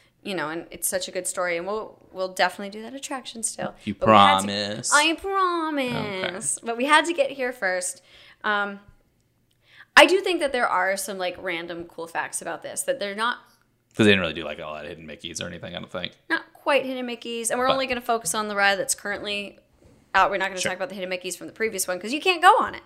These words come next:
Speaker 2: Yeah, that's fair, that's fair.
Speaker 1: Um, so some of the things that I think are kinda cool is the second test that you perform, uh, is an aerodynamic test on the vehicle, and finally some hyper spectrum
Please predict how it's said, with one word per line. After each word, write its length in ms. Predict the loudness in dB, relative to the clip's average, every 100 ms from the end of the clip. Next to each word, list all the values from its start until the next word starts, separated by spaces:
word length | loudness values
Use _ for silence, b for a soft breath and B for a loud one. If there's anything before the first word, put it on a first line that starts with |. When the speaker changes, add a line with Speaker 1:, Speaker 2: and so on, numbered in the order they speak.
| 0
Speaker 2:
Yeah, 180 | 2 0 -8
that's 160 | -6 -2
fair, 140 | -2 -2
that's 180 | -6
fair. 160 | -12 -12 _ _ 2
Speaker 1:
Um, 480 | 4 4 0 -8 -14 -18 _ _ _
so 580 | -4 2 4 6 4 0 -6 _ -10
some 240 | -2 -2
of 80 | -2
the 80 | -2
things 280 | -2 -2 -6
that 60 |
I 40 | -8
think 160 | -6
are 80 | -8
kinda 220 | -4 -6
cool 580 | -6 -8 -4 -2 -4 -8 b b b
is 140 | -2 0
the 100 | -2
second 500 | 2 2 2 -4 -6
test 500 | -4 -2 -2 -8 -2
that 180 | -2 -2
you 120 | -10
perform, 600 | -14 -4 4 4 4 -2 -18 B B B B _
uh, 200 | 2 2 2
is 120 | -4
an 80 | -6
aerodynamic 600 | -6 -4 -4 -6 -6 -8
test 280 | -8 -8 -4
on 80 | -6
the 40 |
vehicle, 600 | -6 -8 -4 -4 -4 -8 -14
and 140 | -6
finally 320 | -2 0 0
some 300 | -4 -6 -8 -12 _ _ _
hyper 960 | -6 0 0 2 4 6 4 2 -2 b b b -6
spectrum 720 | -6 0 0 0 -6 -4